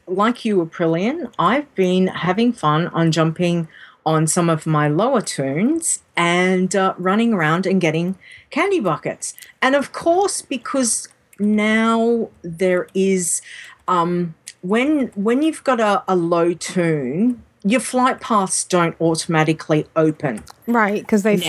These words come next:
Speaker 2: fixed that.
Speaker 1: they, they took that
Speaker 2: Or
Speaker 1: away,
Speaker 2: yeah.
Speaker 1: yes, which really is annoying. <laughs> And, um, so I've been, I've been running here and running there and running, running everywhere and,
Speaker 2: <laughs>
Speaker 1: um,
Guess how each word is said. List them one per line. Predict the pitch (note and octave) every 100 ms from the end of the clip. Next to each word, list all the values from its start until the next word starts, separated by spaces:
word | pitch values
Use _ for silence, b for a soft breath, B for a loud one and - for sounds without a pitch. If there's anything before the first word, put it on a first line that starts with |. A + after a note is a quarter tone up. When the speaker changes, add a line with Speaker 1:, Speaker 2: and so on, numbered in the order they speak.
| G#3
Speaker 2:
fixed | - -
that. | F#3
Speaker 1:
they, | F#3 F3+ _ _ -
they | D#3+ _ _ _ _
took | - A3 G3+
that | F3
Speaker 2:
Or | E3+
Speaker 1:
away, | E3 - - F3
Speaker 2:
yeah. | D#3+
Speaker 1:
yes, | C#3+ C#3+ - _
which | E3 D#3 - - -
really | D#3+ C#3 C#3 A#2+ _ _ _ -
is | D#3 - - - -
annoying. | E3 A#2+ G2 A2+
<laughs> | A#3 - G#3+ - - _ B B B B B
And, | F#3 F3+ F3
um, | F3 E3+ E3 E3 -
so | - A3+ -
I've | C4 C#4+ -
been, | - A#3 A3+ G#3+
I've | - A3+
been | B3 G3+ F3
running | G3 A3 G3+ F3
here | D#3+ B3 C#4+ D4+ D#4 -
and | D#3+ D3+ D#3 D#3
running | G3 C#4+ C#4+ C4+
there | F3+ F3+ G#3 C4+ - B B B -
and | B3 B3+ A#3+
running, | B3+ D4+ G#3 G#3 A3+
running | G3 G3 G#3+ C4+ C#4
everywhere | - C#4+ C4+ A#3 E3 D3 B2 C#3 D3+ _ _ B B B3 B3
and, | F#3+ G3 G3 G#3+
Speaker 2:
<laughs> | G#3
Speaker 1:
um, | G3+ G#3 G#3